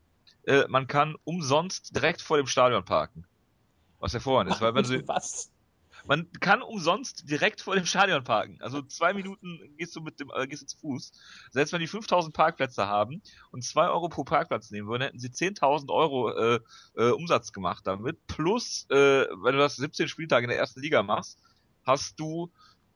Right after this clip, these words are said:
Speaker 1: ähm, hundertsiebzigtausend Euro verdient. Was, äh, ich, äh, faszinierend fände. Ich weiß jetzt nicht, ob die fünftausend Parkplätze haben, aber, ähm,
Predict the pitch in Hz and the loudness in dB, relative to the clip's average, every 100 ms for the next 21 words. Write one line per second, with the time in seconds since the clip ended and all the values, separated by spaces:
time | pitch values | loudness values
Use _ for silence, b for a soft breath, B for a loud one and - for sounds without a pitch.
0 | _ 104 117 127 131 139 139 139 147 170 | _ 0 4 4 0 -6 -12 -10 -4 -2
1 | 151 - 143 151 139 143 127 104 95 87 | -2 -6 -2 0 2 0 -4 -4 -6 -6
2 | 80 - _ 101 113 113 - 98 82 - | -12 -16 _ -4 -2 -2 -4 -8 -8 -10
3 | - 98 - 123 - 156 117 - 92 90 | -10 -10 -10 -12 -10 -4 -4 -2 -2 -2
4 | 143 - 117 127 117 - 113 120 98 90 | -4 -4 -2 0 -2 -12 -14 -4 -4 0
5 | 143 135 98 90 90 139 131 - B B | 0 0 -2 0 2 4 2 0 B B
6 | B - 110 120 123 | B -4 2 2 2